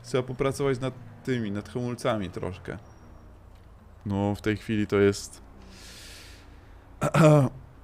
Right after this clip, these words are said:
zmieniło się nawet sporo, no, troszkę się zmieniło, ta. Y, napęd dam na tył, a dam sobie siłę hamowania. Czy to tak działa? O, to tak działa,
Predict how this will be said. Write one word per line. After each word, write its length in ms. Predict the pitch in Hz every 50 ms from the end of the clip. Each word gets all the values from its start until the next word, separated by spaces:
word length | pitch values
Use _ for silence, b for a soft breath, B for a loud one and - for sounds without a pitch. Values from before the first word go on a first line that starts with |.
| - - -
zmieniło 420 | 127 127 131 135 131 131 127 120
się 120 | 117 117 117
nawet 200 | 117 113 113 -
sporo, 360 | - - 120 110 107 107 107
no, 160 | 110 117 120
troszkę 340 | 120 - 110 - - - 113
się 140 | - - 110
zmieniło, 380 | 110 113 113 110 101 95 95
ta. 260 | 95 110 104 95 90 - - - - - - - - - - - - - -
Y, 360 | 107 107 110 110 110 113 110 - - - - - - - - - -
napęd 500 | 107 107 127 170 170 - 170 143 120 - - -
dam 220 | 104 101 104 101
na 160 | 98 95 92 - - - - - - - - -
tył, 400 | - - 90 85 85 95 113 110 - -
a 100 | 95 90
dam 180 | 98 101 104
sobie 140 | 101 - 101
siłę 240 | - - - 87 85
hamowania. 480 | - - 87 82 82 82 82 82 80 80
Czy 140 | - -
to 80 | - -
tak 220 | - - 98 87
działa? 320 | 85 87 85 85 85 90 98 - - - - - - - - - - - - - - - - - - - - - - - - -
O, 180 | 90 87 82 -
to 120 | - 87
tak 180 | - 92 85 -
działa, 320 | - - 90 87 87 87